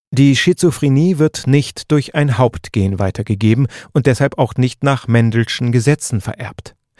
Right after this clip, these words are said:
Man geht heute davon aus, dass sowohl häufige Genvarianten mit geringen Effekten als auch eine noch unbekannte Zahl sehr seltener Genvarianten mit größeren Effekten zur Entstehung der Schizophrenie beitragen.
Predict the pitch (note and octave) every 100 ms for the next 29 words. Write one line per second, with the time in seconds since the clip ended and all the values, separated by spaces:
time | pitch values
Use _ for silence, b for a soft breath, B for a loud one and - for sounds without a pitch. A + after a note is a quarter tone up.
0 | B B - D#3+ G3 - F#3 E3+ C3+ C#3
1 | C#3 C#3 F3 - D#3 C#3 - B2 C3+ F3+
2 | E3 C#3+ C#3+ D#3 C#3+ D3 C3 A2 B2+ C#3
3 | B2 A#2+ B2 D#3 F#3 A2 G#2+ G#2 - A2+
4 | A#2+ B2 A2+ A2+ - B2 - D#3+ B B
5 | B B - C#3+ E3 - F3+ F3 - D#3
6 | D#3+ D3 - - F#3 F3 - C#3+ D3 C#3+
7 | - B2+ A#2+ C3 A#2 C3+ G#2+ A2+ A#2+ B2
8 | B2 A2+ A2+ G#2+ G#2+ G#2 A2 B2 A#2+ A#2+
9 | - - D3+ D#3+ G#2 G2 - A#2+ A#2+ -
10 | C#3 D3+ D3 C#3 - A#2+ G#2+ B2 C#3 -
11 | - D#3 - D3+ G#2 B2 - B2 - F#2
12 | -